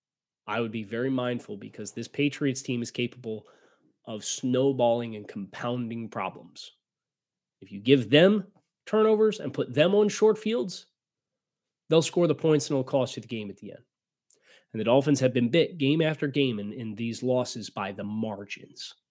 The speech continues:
They have lost games by the margins. Now, they've won some games by the margins as well. The fourth down stop against the Bears, shutting the Lions out in the second quarter. The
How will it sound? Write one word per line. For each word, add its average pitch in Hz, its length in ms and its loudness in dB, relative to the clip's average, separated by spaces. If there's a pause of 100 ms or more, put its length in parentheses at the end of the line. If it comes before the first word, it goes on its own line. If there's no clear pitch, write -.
(420)
They 113 80 -8
have 98 120 -8
lost 120 460 2
games 120 300 0
by 107 180 -2
the 101 60 -2
margins. 98 580 -8
Now, 143 120 8
they've 180 180 10
won 233 240 10
some 170 220 6
games 123 260 6
by 110 180 -2
the 101 60 -4
margins 101 460 -4
as 131 160 -2
well. 107 320 2 (840)
The - 80 -2
fourth 131 320 2
down 127 180 4
stop 123 340 2
against 123 280 0
the 120 80 -8
Bears, 92 260 -4
shutting 117 340 0
the 123 80 4
Lions 120 380 2
out 123 140 2
in - 40 -6
the 143 60 -6
second 117 300 -4
quarter. 98 260 -6
The - 80 -20